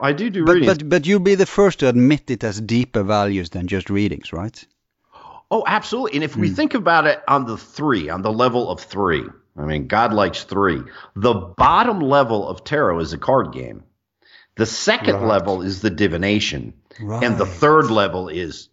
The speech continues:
Speaker 1: what the path that it shows. And that's why I love about the tarot,
Speaker 2: The,
Speaker 1: 'cause you
Speaker 2: the,
Speaker 1: can pl-
Speaker 2: could you, we call the third one the transformation?
Speaker 1: Yeah,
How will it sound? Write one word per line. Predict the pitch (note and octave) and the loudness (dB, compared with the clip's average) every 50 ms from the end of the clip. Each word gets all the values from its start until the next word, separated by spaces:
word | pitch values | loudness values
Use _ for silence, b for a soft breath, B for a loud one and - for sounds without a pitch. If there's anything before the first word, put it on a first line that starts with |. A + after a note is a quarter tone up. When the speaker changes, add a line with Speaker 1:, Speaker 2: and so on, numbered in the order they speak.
| _ _ - | _ _ -12
Speaker 1:
what | G#2 F2+ G2+ G#2 G#2 - | -6 -2 -2 -2 -2 -2
the | F2+ G2 | -4 -4
path | - - - B2+ A2+ G#2+ G2 - - | -4 -2 -4 -2 -2 -2 -4 -4 -6
that | G2 E2+ | -8 -8
it | D#2+ D2+ - | -8 -8 -10
shows. | - - A2 A2 G2 E2+ D2 C2 B1 - - | -8 -4 -2 0 0 0 -2 -4 -10 -8 -4
And | B2+ F3 | -2 -2
that's | A3+ - - | -2 0 0
why | B3+ A3+ F3+ D3+ | 0 2 4 4
I | C3 | 4
love | B2 D3 C#3+ C#3 | 4 2 2 2
about | A2 A2 G#2+ - - | 2 2 0 0 -2
the | - | -8
tarot, | - - G3+ G#3 A#2+ - | -4 -2 0 2 2 2
Speaker 2:
The, | A2 | 2
Speaker 1:
'cause | - B2 D3 | 0 0 0
you | C3 B2+ | 0 2
Speaker 2:
the, | C3 C#3+ | 2 0
Speaker 1:
can | F3 F3 | 0 2
pl- | F3+ - | 0 2
Speaker 2:
could | - C#3 B2+ | 4 4 4
you, | C#3 C3 A#2+ | 4 4 4
we | B2+ C3 B2+ | 4 2 2
call | - - D3 D3+ | 4 2 2 2
the | D3+ C#3+ | 2 2
third | - - C3 C3 C3 | 2 2 2 2 4
one | C3 C3 C3 B2+ | 4 4 4 2
the | B2 | 2
transformation? | - - - A#2 A2+ - - A#2+ G#2+ G#2 G#2 G#2 A2 - - - A#2+ A#2 B2 - _ _ - | 0 -2 -2 -2 -2 -2 0 0 2 4 4 2 2 0 0 -2 -2 -2 -4 -6 _ _ -4
Speaker 1:
Yeah, | - F#3+ A3+ A3 - | -2 -2 -2 -2 -6